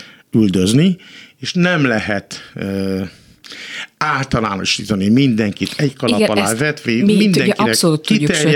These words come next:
Speaker 2: sőt, e-
Speaker 1: Igen, csak ennek a lelki részét azt,
Speaker 2: Mhm.
Speaker 1: azt, azt az érintettek viselik.
Speaker 2: Mhm.
Speaker 1: A megbélyezgettséget, a kirekesztettséget, hogy a, az interakciókban eleve úgy kezelik általában, nagyon gyakran a cigány embereket,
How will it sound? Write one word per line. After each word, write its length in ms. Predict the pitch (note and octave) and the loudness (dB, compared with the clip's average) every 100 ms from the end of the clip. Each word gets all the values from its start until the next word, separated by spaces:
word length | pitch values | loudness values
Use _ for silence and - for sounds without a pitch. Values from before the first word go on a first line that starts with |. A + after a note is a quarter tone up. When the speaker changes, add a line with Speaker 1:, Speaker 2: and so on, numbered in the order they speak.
| D3 | 0
Speaker 2:
sőt, 20 | |
e- 160 | - - | -4 -4
Speaker 1:
Igen, 220 | - B3+ A#3 | 0 2 2
csak 140 | A3+ | 0
ennek 220 | A3 G#3 | 2 2
a 40 | G#3 | 2
lelki 380 | A3+ G#3+ - | 2 2 2
részét 520 | F#3+ F3 E3 - D#3 - | 2 2 2 0 -2 -2
azt, 140 | - | 2
Speaker 2:
Mhm. 140 | G3 G#3+ | 4 4
Speaker 1:
azt, 200 | D#3+ F#3 | 2 -4
azt 460 | F#3 - D#3 - | -6 -4 -4 -6
az 160 | - E3+ | -4 0
érintettek 680 | G#3+ F3+ C#3+ - A#2 - - | 2 2 2 0 -4 -6 -6
viselik. 420 | F#2 - G2+ E3+ | -6 -2 0 0
Speaker 2:
Mhm. 80 | E3 - - | 0 -4 -2
Speaker 1:
A 80 | D3+ | 2
megbélyezgettséget, 1080 | F3 D#3+ C3+ C#3 A#2+ G#2+ A2 - A2+ G#2+ - | 2 0 0 2 2 0 -4 -2 -2 -2 -4
a 40 | |
kirekesztettséget, 1040 | - E3+ C#3 A2 - A#2+ - A#2 G#2+ G#2 - - - - | 0 0 0 -4 -6 -6 -2 -2 -2 -4 -8 -14 -14 -16
hogy 220 | - C3 B2 | -4 -2 0
a, 240 | A#2 - - | -2 -2 -8
az 100 | - | -2
interakciókban 840 | E3 A#3+ F#3 C#3+ C3 - C#3 B2+ C#3 | 2 2 2 -2 -2 -2 0 0 0
eleve 340 | E3 C#3 B2 | -2 -2 0
úgy 240 | D#3 C#3+ | 2 0
kezelik 420 | - A#2+ A2+ G#2 G#2 | 0 -2 -2 -2 -2
általában, 760 | G2 G2 F2+ F#2 F#2 G2 A2 _ - _ G2+ | -4 -4 -4 -4 -4 -4 -6 _ -20 _ -8
nagyon 480 | C3 D#3 E3+ C#3 A#2 | -2 0 0 0 0
gyakran 340 | A2+ - E2+ | -2 -2 -6
a 60 | F2+ | -8
cigány 420 | - C#3 C3 B2 | -6 -2 2 2
embereket, 400 | A#2 A#2 A#2 | 2 2 -2